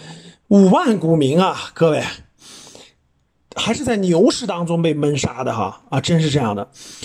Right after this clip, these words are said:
那真的是感慨万千呀，各位。所以大家投资啊，真的是风险是第一位的，安全边际是第一位的啊。这公司呢，这个一一年上市到一五年，大概前四年风光无限。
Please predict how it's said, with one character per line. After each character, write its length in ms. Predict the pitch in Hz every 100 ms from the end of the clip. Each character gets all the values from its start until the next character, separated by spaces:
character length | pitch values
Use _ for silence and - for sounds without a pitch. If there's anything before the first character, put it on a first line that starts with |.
| - - -
那 100 | 233
真 180 | 262 269
的 60 |
是 160 | 220 180
感 300 | - 175 247
慨 180 | 175 156
万 220 | 196 165
千 220 | - 190
呀， 120 | 165
各 160 | 135 123
位。 100 | 120
所 140 | 214
以 60 | 196
大 120 | 190
家 120 | 185
投 260 | 180 147 156
资 220 | - 180
啊， 100 | 156
真 220 | - 220
的 80 | 220
是 300 | 202 156 104 - _ _ _ _ _ _ _ _ - -
风 240 | - 226
险 160 | 240 143
是 80 | 143
第 200 | 180 170
一 80 | 175
位 160 | 151
的， 100 | - -
安 180 | 196
全 200 | 196 165
边 220 | 165 175 170
际 140 | 165
是 80 | 120
第 160 | 113
一 80 | 113
位 160 | 104 92
的 80 | -
啊。 240 | 98 - _ - - - - -
这 180 | 294
公 160 | 233 277
司 200 | - 285
呢， 140 | 247
这 160 | 165 160
个 360 | 143 127 - _ _ _ _ -
一 240 | 311 349
一 40 |
年 220 | 302 180 170
上 180 | 175
市 200 | 147 -
到 100 | 139 208
一 140 | 277
五 160 | 254 151
年， 180 | 139
大 120 | 175 226
概 100 | 214
前 260 | - 160
四 260 | 240 - 226
年 280 | 147 113 165
风 220 | 226 226
光 160 | 214
无 120 | 175 170
限。 360 | 214 123 110